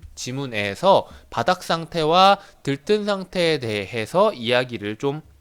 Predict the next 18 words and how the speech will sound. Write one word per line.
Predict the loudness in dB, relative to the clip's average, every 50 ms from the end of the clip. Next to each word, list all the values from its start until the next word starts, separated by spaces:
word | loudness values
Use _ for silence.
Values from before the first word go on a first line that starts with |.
| _ _ _ _ _ _ _ _ _ _ _ _ _ _ _ -16 -12 -12 -12 -10 -6
했습니다. | -8 -8 -6 -6 -6 -4 -4 -2 -2 -2 -2
근데 | -2 -6 -4 -4 -4
이거 | -4 -4 -6 -8 -8
그 | -4 -2 0 0 0 0 -2 -4 -6
개념도 | -4 -2 -2 0 -2 -2 -2 -2 -4 -2
사실 | -4 -4 -4 -4 -4 -4 -6 -8 -20 -20 -20 -20 -20 -20 -20 _ _ _ _ _ _ _ _ -20 -20 _ _ _ _ _ _ _ _ _ _
과학기술 | -2 2 2 2 2 0 -4 -4 -2 -2 0
뭐 | 2 4 4 4 4 0
시간, | -4 -6 -4 -2 -2 -2 -2 -6 -12 _ _ _
아, | -14 -14 -12
시간 | -10 -6 -6 -4 -4
될 | -4 -4 -4
때가 | -2 -2 -2
아니라 | 0 0 0 -2
모든 | 0 0 -2 -2 -2 -2 -2
학생들이 | -4 -4 -4 -6 -6 -6 -6 -8
다 | -8 -10
해봐야겠죠. | -10 -8 -8 -4 -2 -2 -2 -2 -6 -10 -14 -12 -10 -10 -8 -8 -8 -10 -14